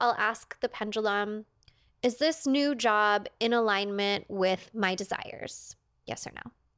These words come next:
Will this new job pay me what I deserve to be paid? Yes or no? Will this new job be an environment that I'm comfortable in? Yes or no?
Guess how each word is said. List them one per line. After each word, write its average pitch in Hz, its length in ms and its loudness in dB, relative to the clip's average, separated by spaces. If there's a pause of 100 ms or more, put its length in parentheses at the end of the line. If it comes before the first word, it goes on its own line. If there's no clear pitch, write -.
(920)
Will 233 200 4
this 269 260 2
new 262 160 2
job 220 540 2
pay 277 320 -2
me 208 400 2
what 196 320 0
I 180 320 0
deserve 185 280 -2
to - 100 -6
be 208 60 0
paid? - 580 -6
Yes - 260 -10
or - 80 -18
no? - 420 -14 (440)
Will 233 240 4
this 240 440 2
new 233 600 0
job 214 920 2 (240)
be 226 120 0
an 220 80 2
environment 220 720 0
that 196 100 -4
I'm 190 160 -2
comfortable - 840 -6
in? 101 420 -10
Yes - 300 -6
or 190 100 -12
no? 131 640 -10